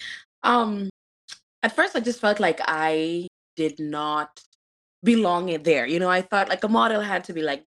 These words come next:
tall and skinny and blonde and white and all these things. I just didn't feel like, it made no sense to me. And, you know, like, I was also, like, just looking around me and being like, "Listen, I think I want to do this.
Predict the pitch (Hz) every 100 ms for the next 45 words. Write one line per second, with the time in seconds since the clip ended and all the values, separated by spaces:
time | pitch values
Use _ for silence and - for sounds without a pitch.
0 | - 208 233 202 160 143 139 147 - 247
1 | 220 185 165 156 151 147 147 151 220 214
2 | 196 175 156 147 147 151 147 151 180 254
3 | 208 170 156 - - 160 _ - _ -
4 | 214 208 202 208 190 175 185 202 202 -
5 | - 202 175 156 - 180 202 190 185 175
6 | - 156 - - 131 - _ _ _ 180
7 | 185 208 214 - _ - 196 185 196 240
8 | 185 165 160 185 196 190 185 185 185 160
9 | 170 185 185 175 202 190 185 196 - 175
10 | 180 165 180 180 175 170 180 165 165 -
11 | 160 160 139 - - 156 175 202 240 269
12 | - _ - 175 196 233 - 277 202 165
13 | 269 370 508 - -